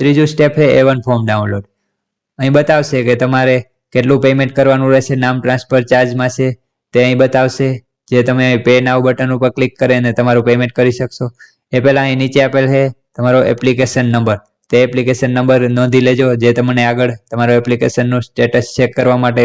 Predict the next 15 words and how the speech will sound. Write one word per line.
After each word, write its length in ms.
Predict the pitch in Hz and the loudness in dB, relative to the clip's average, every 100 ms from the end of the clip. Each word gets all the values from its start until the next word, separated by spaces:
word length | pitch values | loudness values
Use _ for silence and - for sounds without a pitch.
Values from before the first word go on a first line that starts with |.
| 120 | 2
ઉપયોગી 340 | 127 123 120 127 | 2 0 0 -2
થશે. 260 | 123 131 120 - - - - | -4 -6 -10 -12 -20 -18 -4
અને 120 | 123 127 | -2 0
નીચે 180 | 127 135 | 0 0
આપેલ 180 | 135 135 135 | 2 0 2
છે 60 | 131 117 | 0 0
View 180 | 123 131 131 | 2 4 4
Your 140 | 131 127 120 | 4 2 -2
Application 540 | - 123 120 117 113 101 120 | 0 0 0 -2 -6 -4 0
એ 40 | 120 | 0
વન 140 | 117 110 | 0 -2
Form, 180 | 113 101 - _ _ 117 | -6 -8 -12 _ _ -4
એના 180 | 127 | -2
ઉપર 160 | 127 135 135 | 0 0 -2
ક્લિક 160 | 135 | -6